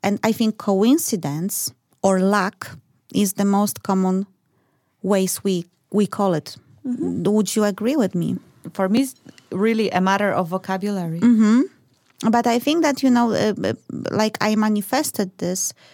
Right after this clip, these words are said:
Speaker 1: or, uh, this was a destiny, uh, is more of a dirty word than it was a coincidence. It was a good, it was a great coincidence for me, you know? It, or, uh, I, I, I just had luck.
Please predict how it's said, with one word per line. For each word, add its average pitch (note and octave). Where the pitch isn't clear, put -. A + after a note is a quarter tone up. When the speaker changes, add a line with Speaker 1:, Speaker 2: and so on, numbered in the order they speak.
Speaker 1:
or, F#3+
uh, F#3+
this G3
was A3
a G#3
destiny, F#3
uh, F#3+
is G3+
more G#3+
of G3
a F#3+
dirty G3+
word F3+
than F3+
it -
was A#3
a G#3+
coincidence. D#3+
It -
was A#3
a A#3
good, A#3
it A#3
was B3
a A#3+
great E4+
coincidence C#4+
for F3+
me, F3+
you E3
know? A#3
It, G3+
or, G3
uh, G3
I, -
I, C4+
I A#3+
just -
had F3
luck. -